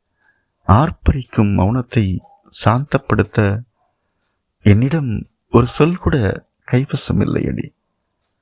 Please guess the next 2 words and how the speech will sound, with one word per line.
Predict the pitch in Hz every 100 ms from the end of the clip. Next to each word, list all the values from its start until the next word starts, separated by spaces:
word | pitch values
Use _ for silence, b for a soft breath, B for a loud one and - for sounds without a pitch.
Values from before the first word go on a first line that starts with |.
| _ _ _ _ _ _ _ _ _
தொடரும் | - 135 170 165 107 - - _ _ -
ஏமாற்றங்களுக்கு | 98 131 139 - - 120 113 104 - 107